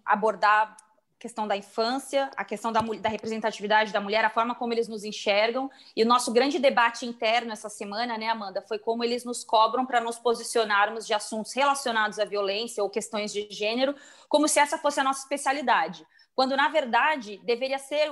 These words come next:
um, um assunto de todos, é, não só das mulheres. A gente pode falar como o futebol nos enxerga, não o que é violência, o que não é, se bateu, se não bateu, se estuprou, se não estuprou, porque a minha opinião de futebol, ela tem que ter o mesmo peso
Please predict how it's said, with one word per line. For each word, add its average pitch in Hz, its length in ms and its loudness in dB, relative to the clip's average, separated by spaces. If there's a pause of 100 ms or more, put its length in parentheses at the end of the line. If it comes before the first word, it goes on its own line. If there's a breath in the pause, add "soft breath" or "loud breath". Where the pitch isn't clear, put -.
(100)
um, 233 440 -6
um 233 80 -2
assunto 294 340 0
de 359 80 -4
todos, 247 640 2 (420 soft breath)
é, 208 140 2
não 269 180 2
só 285 260 4
das 247 300 2
mulheres. 202 420 -4
A 208 60 -10
gente 254 220 -10
pode 302 220 2
falar 277 260 4
como 330 260 -2
o 381 40 0
futebol 320 460 0
nos 349 200 -4
enxerga, 202 640 0 (300)
não 277 440 -4 (100)
o 294 100 -4
que 294 220 -2
é 269 100 4
violência, 247 500 0
o - 20 -6
que 233 120 -4
não 214 140 -2
é, 226 100 0
se 247 140 -4
bateu, 214 340 0
se 247 140 -6
não 220 100 -6
bateu, 214 400 -2
se 247 120 -10
estuprou, 214 340 -6
se 226 140 -6
não 240 80 -4
estuprou, 247 520 2 (380 loud breath)
porque - 200 2
a 302 60 6
minha 381 300 0
opinião 269 420 2
de - 120 -8
futebol, 226 520 0
ela 240 120 -2
tem 254 160 -12
que - 80 -20
ter 262 80 0
o 269 40 2
mesmo 302 500 -4
peso 262 640 -2